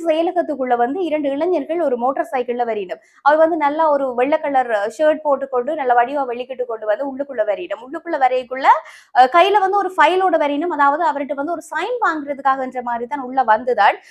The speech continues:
துப்பாக்கி சூட்டை செய்துட்டு அதுக்கு பிறகு தப்பி ஓடி இருக்கணும். கணேமுள்ள சஞ்சீவவன் கொலை சம்பவத்தை நாங்கள் இதோட இப்ப தொடர்பு படுத்தி பார்க்கலாம். கணேமுள்ள சஞ்சீவவன் கொலை சம்பவத்திலையும் சட்டத்தரணி மாதிரி வேஷம் போட்டுக்கொண்டு அங்க போய் அந்த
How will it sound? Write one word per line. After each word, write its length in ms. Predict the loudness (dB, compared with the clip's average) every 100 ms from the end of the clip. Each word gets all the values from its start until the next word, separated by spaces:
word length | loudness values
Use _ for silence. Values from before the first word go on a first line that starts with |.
| -14 -6
துப்பாக்கி 420 | 2 6 8 6
சூட்டை 280 | 2 2 2
செய்துட்டு 420 | 2 0 0 2
அதுக்கு 240 | 0 0 0
பிறகு 240 | 0 0
தப்பி 260 | -2 -2 -2
ஓடி 220 | -2 -2
இருக்கணும். 360 | -4 -8 -10 -12 _ 6
கணேமுள்ள 460 | 8 8 6 6 4
சஞ்சீவவன் 560 | 4 0 2 4 4 4 4 4 0
கொலை 200 | -2 0
சம்பவத்தை 420 | -2 -4 -4 -4
நாங்கள் 240 | -4 -4 -6
இதோட 220 | -4 -2
இப்ப 160 | -4 -4
தொடர்பு 340 | -2 -2 -2
படுத்தி 280 | -4 -4 -2
பார்க்கலாம். 400 | 0 0 0 -4 -6 _ 2
கணேமுள்ள 440 | 4 4 2 0
சஞ்சீவவன் 560 | 2 0 0 -2 0 -2
கொலை 200 | -2 -2
சம்பவத்திலையும் 720 | -2 -2 -2 -2 -4 -6 -2
சட்டத்தரணி 520 | 0 2 2 2 0
மாதிரி 240 | 2 0 0
வேஷம் 340 | -4 -4 -4
போட்டுக்கொண்டு 420 | -4 -4 -4 0
அங்க 240 | 2 2 -2
போய் 240 | -2 -2
அந்த 160 | 0 0